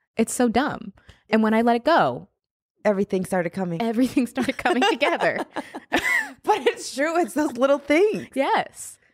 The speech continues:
Speaker 2: Wow.
Speaker 1: 'Cause we're not just holding on to the physical
Speaker 2: No.
Speaker 1: thing. We're holding on to the emotions around it, or the emotions that we had at the time of our life when we had
Speaker 2: We
Speaker 1: the
Speaker 2: had,
Speaker 1: thing and when
Speaker 2: yeah,
Speaker 1: we got,
Speaker 2: it's,
Speaker 1: you know,
Speaker 2: it's
Speaker 1: it's
Speaker 2: so much
Speaker 1: all of
Speaker 2: deeper.
Speaker 1: that. Yes.
Speaker 2: It's so deeper.
Speaker 1: Yes.
Speaker 2: But we ch-,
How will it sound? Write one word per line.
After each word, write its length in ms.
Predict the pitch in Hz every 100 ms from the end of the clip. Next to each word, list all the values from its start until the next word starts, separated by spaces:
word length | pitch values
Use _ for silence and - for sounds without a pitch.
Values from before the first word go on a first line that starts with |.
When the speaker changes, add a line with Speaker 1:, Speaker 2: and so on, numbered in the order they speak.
| _ _ _ _ -
Speaker 2:
Wow. 640 | 190 202 240 392 - 156
Speaker 1:
'Cause 140 | - 330
we're 80 | 381
not 160 | 403
just 220 | 330 330
holding 340 | 233 254 254 226
on 180 | 220 240
to 80 | 220
the 100 | 185
physical 360 | 180 165 180
Speaker 2:
No. 80 | 165
Speaker 1:
thing. 340 | - 349 202 160
We're 140 | 175
holding 300 | 175 226 196
on 180 | 180 190
to 120 | 180
the 120 | 185 165
emotions 540 | 151 160 - 156 147
around 320 | 175 233 220
it, 100 | 170
or 80 | 156
the 120 | 156
emotions 400 | 160 156 - 180
that 100 | -
we 100 | 160
had 300 | 160 180 175
at 80 | 165
the 80 | 165
time 200 | - 156
of 120 | 151
our 120 | 151
life 480 | 147 143 170 165 -
when 560 | - 151 147 139 143 139 _ - _ _
we 80 | 170
had 240 | 202 254
Speaker 2:
We 60 | -
Speaker 1:
the 40 |
Speaker 2:
had, 60 | 180
Speaker 1:
thing 200 | 170 147
and 60 | 170
when 80 | 165
Speaker 2:
yeah, 180 | 165 160
Speaker 1:
we 40 |
got, 140 | 233 226
Speaker 2:
it's, 80 | 214
Speaker 1:
you 100 | 226
know, 140 | 139
Speaker 2:
it's 100 | 214
Speaker 1:
it's 60 | 208
Speaker 2:
so 80 |
much 160 | 294 240
Speaker 1:
all 80 | 294
of 60 | 269
Speaker 2:
deeper. 200 | 170 123
Speaker 1:
that. 200 | 85 - -
Yes. 240 | 302 -
Speaker 2:
It's 140 | 196 -
so 160 | 220
deeper. 420 | 190 165 - 123 -
Speaker 1:
Yes. 440 | 185 185 - - -
Speaker 2:
But 80 |
we 200 | 202 226
ch-, 260 | 214 - -